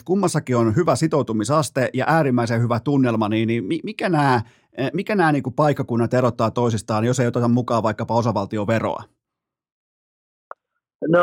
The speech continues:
Speaker 2: ehkä se, tai y-, ylivoimaisesti mun mielestä iso semmoinen jääkiekkotietä-, tietämys, että tota, Minnesotassa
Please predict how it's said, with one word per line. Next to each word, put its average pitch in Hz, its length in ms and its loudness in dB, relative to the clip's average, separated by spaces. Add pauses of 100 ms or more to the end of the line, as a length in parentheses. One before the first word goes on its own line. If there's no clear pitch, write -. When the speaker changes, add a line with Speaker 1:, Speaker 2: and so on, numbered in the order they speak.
(120)
Speaker 2:
ehkä 156 440 4
se, 165 60 6 (220)
tai 156 200 4 (540)
y-, 135 200 0 (140)
ylivoimaisesti 139 480 2
mun 147 120 4
mielestä 131 260 2 (120)
iso 131 140 2 (200)
semmoinen 127 320 0 (140)
jääkiekkotietä-, 131 680 2 (280)
tietämys, 135 480 2 (120)
että - 160 -6 (100)
tota, 127 220 4 (100)
Minnesotassa 127 680 2